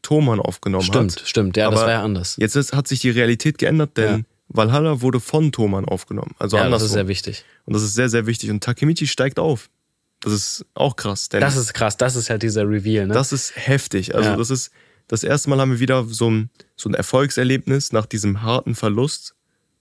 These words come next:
Speaker 1: Und wir bekommen mit, dass Takemichi in dieser Storyline einen Schritt
Speaker 2: Ja.
Speaker 1: näher an sein Ziel kommt.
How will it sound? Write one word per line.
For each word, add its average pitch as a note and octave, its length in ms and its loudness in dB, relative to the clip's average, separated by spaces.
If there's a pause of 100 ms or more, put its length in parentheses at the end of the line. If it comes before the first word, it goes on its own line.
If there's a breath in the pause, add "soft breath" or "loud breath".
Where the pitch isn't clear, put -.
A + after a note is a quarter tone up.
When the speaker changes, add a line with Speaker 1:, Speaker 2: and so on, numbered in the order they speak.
(140)
Speaker 1:
Und G#2+ 280 0
wir G#2+ 120 0
bekommen A2+ 340 0
mit, C3 200 0
dass A2 160 -4
Takemichi A#2+ 480 -2
in - 180 0
dieser C3+ 200 2
Storyline B2 640 0
einen D3 200 0
Schritt A2 180 0
Speaker 2:
Ja. F#2+ 60 2
Speaker 1:
näher A#2+ 160 4
an A2+ 100 2
sein G#2+ 160 0
Ziel G#2 220 -2
kommt. F#2 320 -10